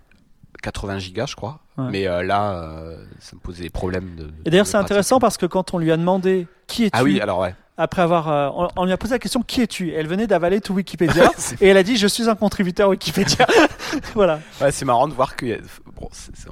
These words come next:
Speaker 1: on, on y colle plus de sens qu'il y en a vraiment, mais il y a des choses qui ressortent comme ça.
Speaker 2: Voilà.
Speaker 1: Euh, comment ça fonctionne ? Peut-être, enfin, peut-être tu vas me poser la question.
Speaker 2: Oui, alors,
Speaker 1: Enfin,
Speaker 2: alors,
Speaker 1: parce qu'on
Speaker 2: d-,
Speaker 1: est,
Speaker 2: d-,
Speaker 1: on est un
Speaker 2: on a, on a
Speaker 1: podcast
Speaker 2: ce
Speaker 1: comme
Speaker 2: corpus. Qu'est-ce qu'on en fait ? Alors,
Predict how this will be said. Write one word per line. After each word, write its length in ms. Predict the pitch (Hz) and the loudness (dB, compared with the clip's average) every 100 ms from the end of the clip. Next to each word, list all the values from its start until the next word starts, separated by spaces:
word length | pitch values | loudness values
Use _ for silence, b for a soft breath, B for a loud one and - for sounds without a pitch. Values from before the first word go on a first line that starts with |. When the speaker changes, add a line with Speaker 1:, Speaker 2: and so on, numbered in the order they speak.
| 104 | -10
Speaker 1:
on, 120 | 107 - | -10 -6
on 140 | 113 | -6
y 80 | 123 | -4
colle 200 | - 117 | -2 -2
plus 200 | - 113 | -4 -8
de 120 | 117 | -8
sens 240 | - 135 - | -8 -8 -6
qu'il 100 | 110 | -6
y 40 | |
en 60 | 101 | -4
a 60 | 95 | -6
vraiment, 300 | 95 110 143 | -4 -4 -4
mais 120 | 113 | -4
il 20 | |
y 20 | |
a 40 | 87 | -6
des 80 | |
choses 200 | 92 123 | -8 -10
qui 140 | - - | -12 -14
ressortent 280 | - 117 - | -10 -12 -12
comme 160 | 92 | -16
ça. 160 | - 95 101 180 170 | -14 -14 -12 -12 -6
Speaker 2:
Voilà. 240 | 143 139 B B B B B _ - - | -4 -4 B B B B B _ -10 -2
Speaker 1:
Euh, 180 | 107 101 | 0 0
comment 200 | 139 156 | 0 -2
ça 100 | - | -4
fonctionne ? 440 | 123 113 104 104 98 _ _ _ _ - - _ - | -6 -4 -4 -6 -10 _ _ _ _ -20 -20 _ -8
Peut-être, 240 | 110 101 | -4 -4
enfin, 200 | - 98 | -4 -6
peut-être 200 | - 101 | -6 -10
tu 80 | - | -10
vas 60 | 90 | -12
me 40 | |
poser 180 | 95 92 | -12 -14
la 60 | |
question. 300 | 90 95 - | -16 -14 -4
Speaker 2:
Oui, 160 | 190 196 | 0 2
alors, 140 | 165 | 4
Speaker 1:
Enfin, 160 | 139 104 95 - | 2 -2 -6 2
Speaker 2:
alors, 200 | 185 170 | 4 4
Speaker 1:
parce 140 | - 208 | 2 2
qu'on 100 | 214 | 4
Speaker 2:
d-, 80 | |
Speaker 1:
est, 20 | 226 | 4
Speaker 2:
d-, 80 | 247 | 6
Speaker 1:
on 120 | 254 | 6
est 40 | 247 | 6
un 40 | |
Speaker 2:
on 80 | 240 | 6
a, 60 | 302 | 6
on 0 | |
a 20 | |
Speaker 1:
podcast 220 | 247 294 | 6 4
Speaker 2:
ce 40 | 208 | 4
Speaker 1:
comme 100 | - | 0
Speaker 2:
corpus. 480 | - 202 294 - - | 0 -2 0 -2 -4
Qu'est-ce 180 | - 226 | -2 0
qu'on 160 | - 220 | 2 2
en 80 | 202 | 2
fait ? 140 | 180 | 4
Alors, 200 | 160 | 4